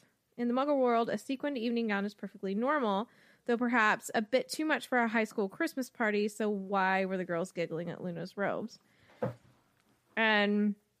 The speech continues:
spangled, apparently this person, Polly Juice twenty-two,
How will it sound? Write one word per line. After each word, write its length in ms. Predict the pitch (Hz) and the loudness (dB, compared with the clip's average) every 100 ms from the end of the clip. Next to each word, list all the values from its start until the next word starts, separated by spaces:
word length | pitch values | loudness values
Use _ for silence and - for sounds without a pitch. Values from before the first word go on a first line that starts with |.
| _ _ _ _ _ _ - - | _ _ _ _ _ _ -18 -10
spangled, 800 | - - 262 330 285 190 202 - | -6 2 4 4 4 4 4 0
apparently 380 | 196 226 202 202 | 0 0 2 2
this 140 | 202 | 0
person, 380 | - 214 214 202 | 0 -2 2 0
Polly 800 | - 247 240 254 285 285 294 294 - _ _ _ _ _ _ _ | 0 2 6 6 4 2 2 0 -6 _ _ _ _ _ _ _
Juice 500 | 202 220 240 233 - | -8 0 2 2 0
twenty-two, 880 | - 240 220 202 - 240 180 160 226 | -2 0 0 0 0 2 4 2 0